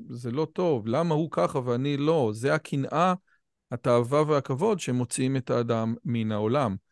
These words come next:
כנגד זה, דניס פרגר אומר שהדבר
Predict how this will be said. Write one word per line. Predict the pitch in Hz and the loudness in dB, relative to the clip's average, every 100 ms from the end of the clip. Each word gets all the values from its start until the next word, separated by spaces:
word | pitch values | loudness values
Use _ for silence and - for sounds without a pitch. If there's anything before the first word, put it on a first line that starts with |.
| _ - | _ -8
כנגד | 127 139 135 131 | -2 0 0 2
זה, | 160 | 0
דניס | 127 135 139 | 2 0 0
פרגר | - 170 196 | -2 -2 0
אומר | 160 123 120 120 - _ _ _ | 0 0 0 -2 -8 _ _ _
שהדבר | - 131 120 113 120 _ - 160 127 117 107 123 147 165 147 | -6 -2 -2 -2 -6 _ -16 -10 -2 -2 -2 0 2 2 -2